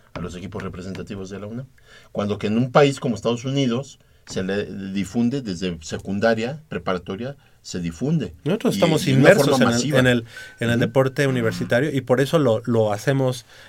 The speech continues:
Speaker 2: eh, lo hacemos como muy normal, es muy natural. El, al día de hoy, vam-, y tenemos una nota muy importante en unos minutos que dar de,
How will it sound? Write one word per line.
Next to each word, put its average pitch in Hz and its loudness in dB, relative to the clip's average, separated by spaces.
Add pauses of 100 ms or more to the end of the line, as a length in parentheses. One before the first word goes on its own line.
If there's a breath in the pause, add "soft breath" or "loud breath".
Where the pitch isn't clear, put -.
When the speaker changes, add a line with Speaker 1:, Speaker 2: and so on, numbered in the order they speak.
(140)
Speaker 2:
eh, 85 -6
lo 113 -2
hacemos 131 -4
como 117 2
muy 139 6
normal, 139 2
es 143 2
muy 143 2
natural. 147 2 (680 loud breath)
El, 123 2
al 123 2
día 143 4
de 147 4
hoy, 147 4
vam-, 131 0
y 139 -2
tenemos 135 2
una 147 4
nota 135 2
muy 139 2
importante 127 0
en 104 -2
unos 113 -6
minutos 110 -4 (340 loud breath)
que 104 0
dar 113 0
de, 110 0